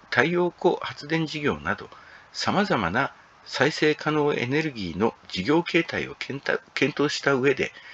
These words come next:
サステナブルなじ-、社会の実現を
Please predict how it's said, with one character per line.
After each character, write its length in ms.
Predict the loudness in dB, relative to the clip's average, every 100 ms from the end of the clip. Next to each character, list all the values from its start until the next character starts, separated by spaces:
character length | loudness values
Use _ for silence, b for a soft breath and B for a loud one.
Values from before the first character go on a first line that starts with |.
| B B B B
サ 200 | 0 0
ス 120 | 0
テ 100 | 0
ナ 140 | 0 0
ブ 100 | 0
ル 140 | 2
な 200 | 2 0 -6 b b _ -6
じ-、 220 | -6 -6 -6
社 180 | -2 0
会 240 | 2 2 2
の 160 | -4 -6
実 300 | -10 -6 0
現 200 | 0 0
を 120 | -2